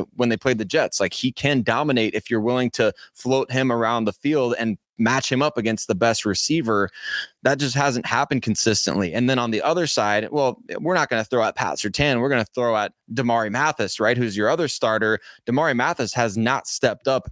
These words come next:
at all this season after a really good rookie year.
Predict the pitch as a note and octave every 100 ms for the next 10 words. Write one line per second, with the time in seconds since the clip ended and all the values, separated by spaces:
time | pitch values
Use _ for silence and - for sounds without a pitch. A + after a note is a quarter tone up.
0 | - G#2 - - C3+ D#3+ B2+ G2 F#2+ -
1 | - B2 A#2+ - D#3 B2+ A2 G#2+ A#2+ A2
2 | A#2 B2 G#2+ A#2 G#2+ A#2 A2 G#2 A2+ C#3
3 | A2+